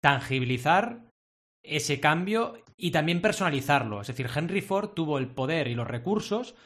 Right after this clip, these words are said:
como para, digamos, capitalizar ese cambio en su propia persona y su propia compañía. Pero estoy convencido que hay mucha gente, y ya no hablemos de los ingenieros y la gente que le ayudó, que seguro que veían eso como posible. Y yo, de hecho, abro debate, ¿eh?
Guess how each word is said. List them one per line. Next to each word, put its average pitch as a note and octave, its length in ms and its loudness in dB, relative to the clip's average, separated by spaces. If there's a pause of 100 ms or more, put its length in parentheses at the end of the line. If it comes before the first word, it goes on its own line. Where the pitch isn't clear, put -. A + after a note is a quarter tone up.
(280)
como C3+ 220 0
para, C3+ 500 4 (280)
digamos, C#3+ 360 2
capitalizar C#3+ 560 0
ese F3 160 -4
cambio F3+ 240 0
en F#3 60 -2
su C#3+ 120 -6
propia D#3 240 -4
persona E3+ 260 -4
y F#3 40 -6
su D3 100 -8
propia D#3 220 -4
compañía. A2+ 680 -4
Pero A2+ 120 -6
estoy A#2+ 160 -6
convencido D3+ 400 -2
que D3+ 60 -2
hay B2+ 60 0
mucha C#3+ 260 -2
gente, C#3+ 320 -4 (240)
y B2 80 -6
ya A#2+ 100 0
no A#2+ 60 2
hablemos C3 260 0
de A#2+ 60 -4
los A#2 140 -6
ingenieros A#2+ 460 -6
y - 40 -12
la G#2 100 -4
gente A2+ 220 -8
que A#2 60 -6
le A#2 80 -2
ayudó, A#2+ 380 -2 (300)
que B2+ 100 -4
seguro A#2 400 2
que B2 80 -2
veían G#2+ 320 -2
eso G#2 300 -8
como A2 220 -6
posible. G2 600 -10
Y C3 100 -6
yo, D#3+ 120 2
de G#3 140 2
hecho, B3+ 440 -4
abro C3+ 240 2
debate, A#2 400 2
¿eh? G#3+ 120 -4